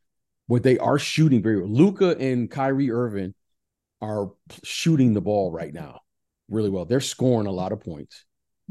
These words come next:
And now you say, Okay,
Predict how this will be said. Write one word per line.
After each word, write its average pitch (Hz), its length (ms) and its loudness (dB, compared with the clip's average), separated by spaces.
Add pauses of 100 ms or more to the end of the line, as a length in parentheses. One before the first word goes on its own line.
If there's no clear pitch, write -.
(500)
And 185 140 4
now 180 600 4 (460)
you 190 80 -4
say, 190 160 -2
Okay, 220 440 -2